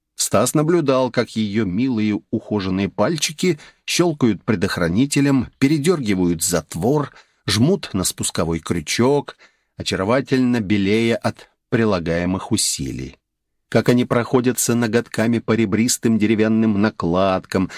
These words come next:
пробегают подушечками по рельефным буковкам над рукояткой,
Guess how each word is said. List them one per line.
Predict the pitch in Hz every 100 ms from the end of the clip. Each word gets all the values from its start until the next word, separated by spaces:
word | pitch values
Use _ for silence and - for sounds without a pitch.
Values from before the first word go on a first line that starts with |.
| - -
пробегают | 120 120 117 127 135 120
подушечками | 131 123 131 139 - 131 123
по | -
рельефным | 120 120 104 107 127 120 117
буковкам | 85 104 120 120 - 127 110
над | 110 110
рукояткой, | 110 113 113 92 101 - - 98